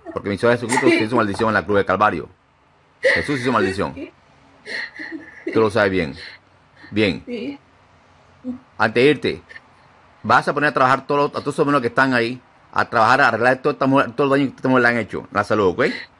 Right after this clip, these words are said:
Speaker 1: ¿Está claro? En el nombre de Jesús.
Speaker 2: <laughs> Sí.
Speaker 1: Pongan todo en su lugar.
Speaker 2: Sí.
Speaker 1: Y en el nombre de Jesús, todos los demás reinos que están ahí, el demonio que están ahí, blasfemia, eh, brujería, lo que tienen por ahí, quedan bajo tu cargo ahora en el nombre de Jesús.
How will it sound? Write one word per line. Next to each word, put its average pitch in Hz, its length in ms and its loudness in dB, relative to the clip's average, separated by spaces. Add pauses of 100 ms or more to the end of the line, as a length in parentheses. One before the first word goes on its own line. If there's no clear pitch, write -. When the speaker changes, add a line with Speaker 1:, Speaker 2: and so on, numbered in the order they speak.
(160)
Speaker 1:
¿Está 104 160 -2
claro? 123 280 2 (340)
En - 60 -8
el 90 60 0
nombre 107 200 2
de 95 120 2
Jesús. 80 200 -10
Speaker 2:
<laughs> 381 300 -4
Sí. 294 260 -4 (840)
Speaker 1:
Pongan 143 180 2
todo 147 80 0
en 143 60 -4
su 151 60 0
lugar. 117 300 4
Speaker 2:
Sí. 285 360 2 (540)
Speaker 1:
Y 107 80 -2
en 104 60 0
el 107 40 0
nombre 147 180 2
de 143 160 4
Jesús, 151 300 2
todos - 600 -4
los 151 40 8
demás 151 180 6
reinos 147 180 2
que 139 60 0
están 139 160 0
ahí, 139 180 4
el 123 320 -2
demonio 131 200 2
que 139 40 0
están 139 200 2
ahí, 135 120 2
blasfemia, 135 760 0 (300)
eh, 104 280 2
brujería, 113 280 0
lo 135 100 4
que 120 80 -4
tienen 135 180 2
por 131 100 4
ahí, 143 180 2 (240)
quedan 139 180 4
bajo 135 180 2
tu 117 100 -12
cargo 127 260 2
ahora 123 120 2
en 113 80 -4
el 110 40 -2
nombre 110 180 0
de 107 80 0
Jesús. 98 300 -6